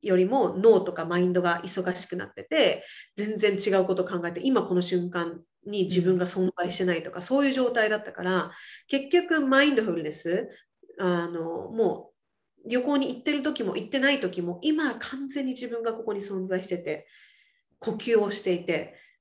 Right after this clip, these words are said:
Speaker 1: で、最大限に味わっているっていうことができていないと、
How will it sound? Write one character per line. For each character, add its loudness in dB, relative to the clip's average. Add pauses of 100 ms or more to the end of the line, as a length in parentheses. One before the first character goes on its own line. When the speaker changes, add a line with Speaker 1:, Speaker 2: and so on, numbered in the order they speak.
(140)
Speaker 1:
で、 2
最 2
大 4
限 0
に -8
味 -2
わ 2
っ -8
て -2
い 0
る -4
っ -20
て -4
い 2
う -10
こ 0
と -2
が -2
で 4
き -6
て 2
い 2
な 2
い -4
と、 4